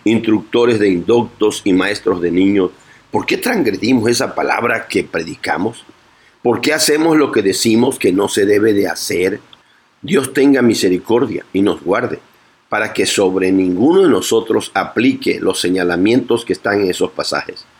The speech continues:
pues terminaríamos deshonrando a Dios y siendo motivo para que los impíos blasfemen el nombre de Dios.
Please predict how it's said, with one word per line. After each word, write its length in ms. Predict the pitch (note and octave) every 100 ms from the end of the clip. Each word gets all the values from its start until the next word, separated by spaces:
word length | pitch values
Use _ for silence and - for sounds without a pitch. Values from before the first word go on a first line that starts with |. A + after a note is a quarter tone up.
| _ _ -
pues 200 | G#2 - _ _ _ -
terminaríamos 920 | F2 F2 F2 D#2+ F#2+ B2+ B2+ A2+ F2 -
deshonrando 720 | G2+ F#2 F#2+ F2 F#2 B2+ B2+ F#2
a 40 |
Dios 380 | F#2+ C#3 E3 - _ _ _ -
y 60 |
siendo 360 | - A2 A#2 A#2
motivo 600 | G2+ F2 - A#2+ A2 F2+
para 220 | F2+ F2
que 140 | -
los 240 | F#2 F2+ -
impíos 640 | F#2 E2+ - A#2+ G#2 E2 D#2
blasfemen 640 | E2+ - F#2 F#2 F2 D#2+ -
el 120 | D#2+
nombre 300 | E2 D#2 D#2
de 100 | C#2+
Dios. 320 | D2 D2